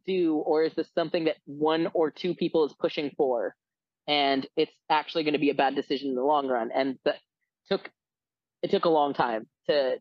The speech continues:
to come to those agreements. And other than, like, the big societal things that would be like, "Hey, don't do that," <laughs> um,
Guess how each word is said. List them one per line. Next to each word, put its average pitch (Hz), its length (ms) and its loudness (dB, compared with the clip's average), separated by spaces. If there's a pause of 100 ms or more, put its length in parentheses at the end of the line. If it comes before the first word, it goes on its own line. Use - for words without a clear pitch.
(120)
to 139 100 0
come 147 240 -2
to 156 80 -2
those 135 200 2
agreements. 135 520 -2
And 135 220 -2 (1120)
other 294 260 2
than, 254 280 2
like, 202 400 0
the 175 160 0
big 170 400 -2
societal 165 500 0
things 165 340 -2
that - 140 0
would 151 120 0
be 156 120 2
like, 135 240 2 (100)
"Hey, 156 180 -2
don't 143 240 -2
do 143 140 2
that," 185 260 2 (300)
<laughs> 277 160 2 (500)
um, 175 440 2